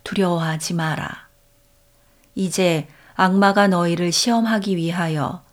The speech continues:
너희 중 몇 사람을 감옥에 가두려고 하고 있다. 너희는 열흘 동안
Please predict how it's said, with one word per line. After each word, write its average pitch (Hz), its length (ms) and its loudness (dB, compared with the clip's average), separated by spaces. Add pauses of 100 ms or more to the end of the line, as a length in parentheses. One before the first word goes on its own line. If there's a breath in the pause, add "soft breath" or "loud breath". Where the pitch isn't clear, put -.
(400 loud breath)
너희 185 240 4
중 196 160 2
몇 170 160 2
사람을 170 680 0
감옥에 185 440 0
가두려고 180 680 -2
하고 175 320 -6
있다. 156 540 -10 (1600)
너희는 214 420 4
열흘 190 300 2
동안 151 400 -2